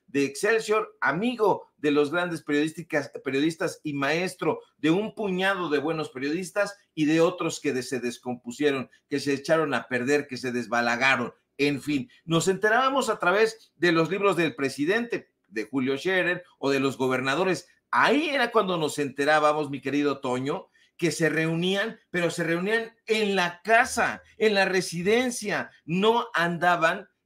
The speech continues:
en estos lugares, en los restaurantes. Estos personajes son hasta burdos para eso.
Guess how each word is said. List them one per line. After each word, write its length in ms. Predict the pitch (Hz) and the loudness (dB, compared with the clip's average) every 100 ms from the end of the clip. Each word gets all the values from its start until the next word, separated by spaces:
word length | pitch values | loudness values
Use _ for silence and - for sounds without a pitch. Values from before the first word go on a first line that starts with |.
| _ | _
en 180 | 160 170 | 0 0
estos 380 | 190 202 196 | -2 -2 -2
lugares, 380 | 160 156 180 170 | 0 0 -2 -4
en 120 | 160 | -4
los 140 | 143 135 | -2 -2
restaurantes. 840 | 135 - 143 151 170 180 175 165 - | -4 -2 -2 2 0 0 -6 -6 -2
Estos 400 | 226 233 220 165 | -4 -2 -6 -4
personajes 640 | 147 127 143 156 190 - - | -6 -4 -6 -6 -8 -10 -20
son 340 | - 208 233 233 | -8 -4 -4 -4
hasta 380 | 160 160 - 160 | -6 -6 0 0
burdos 560 | 160 240 285 233 185 - | 0 -4 0 0 -2 -2
para 280 | 123 113 120 | -2 0 -2
eso. 420 | 117 151 220 | -4 -6 -10